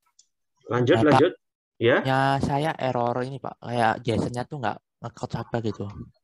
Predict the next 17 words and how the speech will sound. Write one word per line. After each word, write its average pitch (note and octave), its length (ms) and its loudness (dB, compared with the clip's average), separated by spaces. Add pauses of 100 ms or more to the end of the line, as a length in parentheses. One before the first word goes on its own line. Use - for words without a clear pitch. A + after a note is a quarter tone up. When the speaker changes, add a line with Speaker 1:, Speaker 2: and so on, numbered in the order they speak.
Speaker 2:
Putih - 240 0
akhirnya, G#2+ 400 2
Pak. - 20 -20 (680)
Speaker 1:
Erik D3+ 240 4
Speaker 2:
Saya A#2+ 80 6
Speaker 1:
ya, G#2+ 80 8
ini B2+ 40 4
Speaker 2:
di G#2 80 4
Speaker 1:
ya? - 40 2
Speaker 2:
share B2+ 200 2
screen, A2+ 200 -2
iya. G#2+ 240 4
Speaker 1:
Iya. G#2 160 4 (480)
Silakan, A#2 320 2
Erik. G2+ 160 0 (1400)
Speaker 2:
Oke. E3+ 160 -12 (4000)
<clears throat> A2+ 340 0